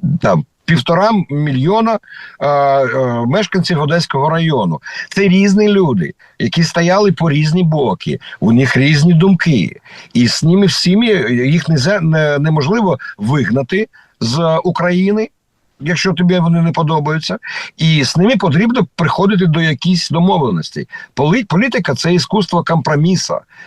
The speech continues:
Це коли ти, е, чомусь жертвуєш своїми якимись, е, мислями ра-, раді інших мислей. Е, не буває, е,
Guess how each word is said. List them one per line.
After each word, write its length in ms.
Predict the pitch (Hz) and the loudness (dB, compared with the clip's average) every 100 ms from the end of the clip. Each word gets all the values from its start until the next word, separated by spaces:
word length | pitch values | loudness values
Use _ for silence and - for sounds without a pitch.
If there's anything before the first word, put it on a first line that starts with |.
| - | -18
Це 200 | - 143 | -4 -4
коли 360 | 143 151 185 247 - | 0 0 2 0 -2
ти, 460 | - 202 240 214 - _ _ _ | 0 0 2 0 -4 _ _ _
е, 320 | 123 120 110 101 | -2 0 0 -2
чомусь 500 | - 165 185 120 - | -2 0 0 -2 -6
жертвуєш 720 | - 127 165 170 - 131 113 - | -6 -2 -2 -2 -4 -6 -6 -6
своїми 560 | 131 147 143 123 104 - - | -4 -2 -2 0 -2 -6 -4
якимись, 760 | - 139 - 170 151 185 - - _ _ _ _ - | -2 0 0 2 2 0 -2 -8 _ _ _ _ -8
е, 40 | - - | -6 0
мислями 480 | 180 202 214 220 | 0 2 0 2
ра-, 300 | 190 165 202 160 | 2 2 0 0
раді 320 | 185 185 185 - _ | 0 0 -4 -10 _
інших 440 | 170 147 - - | -2 -2 -4 -4
мислей. 380 | 104 92 - - - - - - - | -2 -2 -4 -12 -16 -20 -20 -10 -2
Е, 160 | 117 110 | 0 2
не 180 | 151 190 | 2 4
буває, 560 | 208 233 254 208 156 | 4 4 2 2 0
е, 540 | 143 131 127 127 127 | 0 0 0 0 0